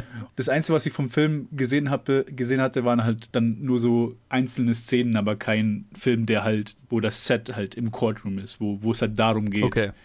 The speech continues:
Speaker 2: Das, sowas hatte ich nicht gesehen. Hier eher so, wenn ich daran denke, das, das, was mir einfällt, ist zum Beispiel Marriage Story, wo sie einfach nur vom Judge sind bei der, bei der Scheidung
Speaker 1: Ja,
Speaker 2: oder
Speaker 1: gut.
Speaker 2: sowas, aber kein Film, der so,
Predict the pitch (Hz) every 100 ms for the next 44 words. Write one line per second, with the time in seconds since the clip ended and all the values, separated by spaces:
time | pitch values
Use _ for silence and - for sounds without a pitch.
0 | - _ - 110 117 110 113 107 113 113
1 | - 104 110 110 113 110 110 - - -
2 | 117 113 113 110 120 113 - _ 131 139
3 | 127 127 123 120 113 113 - 117 120 117
4 | 117 113 - 110 104 98 107 110 113 107
5 | 110 107 107 104 110 113 117 107 110 107
6 | 98 107 107 - 110 117 104 107 104 101
7 | 98 101 107 113 107 104 - - - -
8 | - 113 110 117 110 98 104 107